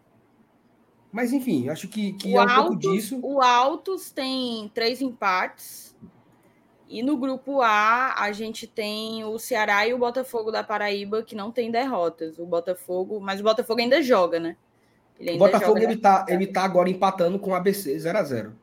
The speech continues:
Speaker 1: O jogo tá no, no, no intervalo, eu acho.
Speaker 2: Pronto, então é, é Ceará, Altos e Botafogo da Paraíba, que ainda não perderam.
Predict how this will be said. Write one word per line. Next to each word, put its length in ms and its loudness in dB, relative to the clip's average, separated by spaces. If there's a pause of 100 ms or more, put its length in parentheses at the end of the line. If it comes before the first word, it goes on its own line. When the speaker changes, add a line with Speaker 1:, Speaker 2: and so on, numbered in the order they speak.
(100)
Speaker 1:
O 60 -14
jogo 220 -4
tá 180 -4
no, 260 -6
no, 320 -2
no 120 -4
intervalo, 440 0
eu 160 -8
acho. 220 -20 (2000)
Speaker 2:
Pronto, 340 -4
então 220 -4
é, 180 0 (360)
é 80 0
Ceará, 720 6 (380)
Altos 760 6
e 100 -4
Botafogo 460 0
da 120 2
Paraíba, 460 0
que 100 -6
ainda 200 -4
não 120 -6
perderam. 460 -6